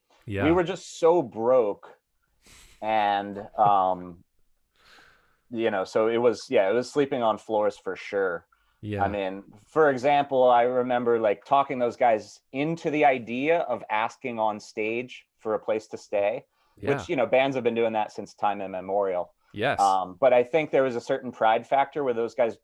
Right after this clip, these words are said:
Speaker 2: didn't really wanna do that, and I was just like, "Dude, we have to do that, 'cause I don't wanna sleep upright
Speaker 1: <laughs>
Speaker 2: in a seat in the minivan."
Speaker 1: Oh my God, would you do that? You'd sleep in the minivan?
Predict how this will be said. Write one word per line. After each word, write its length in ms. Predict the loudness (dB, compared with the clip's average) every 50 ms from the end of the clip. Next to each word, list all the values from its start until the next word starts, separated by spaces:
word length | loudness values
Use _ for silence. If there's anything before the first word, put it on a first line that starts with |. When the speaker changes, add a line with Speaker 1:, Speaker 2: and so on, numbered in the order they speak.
| _ _
Speaker 2:
didn't 220 | -6 -6 -6 -8 -8
really 340 | -8 -4 -2 0 0 2
wanna 240 | 2 2 0 0 -2
do 180 | -4 -4 -2 2
that, 240 | 4 4 4 2 0
and 120 | -2 -2
I 200 | 0 0 0 0 -2
was 100 | -4 -8
just 260 | -12 -14 -16 -6 -2
like, 180 | -2 -2 -2 -4
"Dude, 160 | -6 -6 -6
we 100 | -6 -4
have 240 | -2 -2 -4 -4 -6
to 80 | -10 -12
do 180 | -8 -8 -6 -4
that, 240 | -4 -4 -4 -6 -10 _ _ _ _ _ _ -10
'cause 120 | -4 -2
I 100 | -2 0
don't 240 | 2 0 0 0 0
wanna 160 | -2 -4 -6
sleep 280 | -6 -6 -6 -6 -6 -2 -2
upright 480 | -2 -2 0 -2 0 0 0 -2 -4 _ _ -18
Speaker 1:
<laughs> 320 | -18 -18 _ _ -20 -14
Speaker 2:
in 340 | -10 -10 -10 -10 -10 -12 -12 -12
a 60 | -12
seat 280 | -12 -10 -10 -10 -10 -10
in 120 | -12 -10
the 60 | -10 -8
minivan." 540 | -8 -6 -6 -6 -4 -4 -4 -6 -6 -10 -16 _ _ _ _
Speaker 1:
Oh 240 | -16 -12 -10 -10 -10
my 220 | -10 -10 -10 -10
God, 520 | -10 -8 -8 -6 -4 -2 0 -2 -2 -2 -4
would 140 | -6 -4 -2
you 120 | -4 -4
do 220 | -2 -2 -4 -2 -2
that? 340 | -2 0 0 -2 -4 -4 -6
You'd 180 | -8 -8 -8 -8
sleep 300 | -8 -8 -8 -6 -6 -6
in 120 | -6 -6
the 60 | -6
minivan? 640 | -8 -8 -8 -8 -8 -10 -10 -10 -10 -10 -10 -12